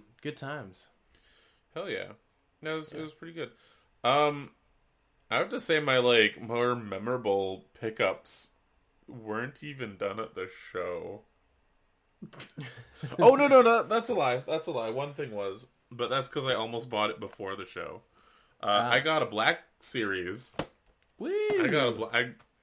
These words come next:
Speaker 2: it's been a while, but I
Speaker 1: Yeah,
Speaker 2: cracked
Speaker 1: it's been a
Speaker 2: open
Speaker 1: minute.
Speaker 2: I, oh, yeah. Well, I, I cracked open my, like, Disney three-pack that I
Speaker 1: Mm-hmm.
Speaker 2: actually got when I was in Disneyland.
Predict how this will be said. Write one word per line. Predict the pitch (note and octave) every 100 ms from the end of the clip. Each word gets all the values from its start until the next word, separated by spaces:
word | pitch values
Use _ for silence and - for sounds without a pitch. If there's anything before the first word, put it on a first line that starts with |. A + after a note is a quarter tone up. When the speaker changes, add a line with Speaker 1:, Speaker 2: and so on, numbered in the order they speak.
| _ _ _ _ _
Speaker 2:
it's | _ A2+
been | A#2+ C3+
a |
while, | D3+ F3+ E3+ D#3 E3
but | B2+ A#2+ A#2+
I | A#2
Speaker 1:
Yeah, | A#2+
Speaker 2:
cracked | - B2+ C#3
Speaker 1:
it's | C#3+
been | D#3+
a | F#3
Speaker 2:
open | D3
Speaker 1:
minute. | B2+ B2+ B2+ D#3+ - _ _
Speaker 2:
I, | C#3+ C#3
oh, | D3+
yeah. | C3 A#2+ B2+
Well, | F3+ F3+
I, | F3+
I | E3
cracked | E3 D#3 E3
open | E3+ F3+
my, | D#3
like, | A#2 G#2+ G2 G#2
Disney | G2+ F#2+ A2 G#2
three-pack | G#2 F#2 G2 A#2 B2 C#3 - _ _ _ _ _ _ -
that | G#2+
I |
Speaker 1:
Mm-hmm. | G#2+
Speaker 2:
actually | - G#2
got | G2+
when | G2+
I | G2
was | G2 F#2+
in | F#2+
Disneyland. | F2+ F2+ G#2 G#2+ B2 C3+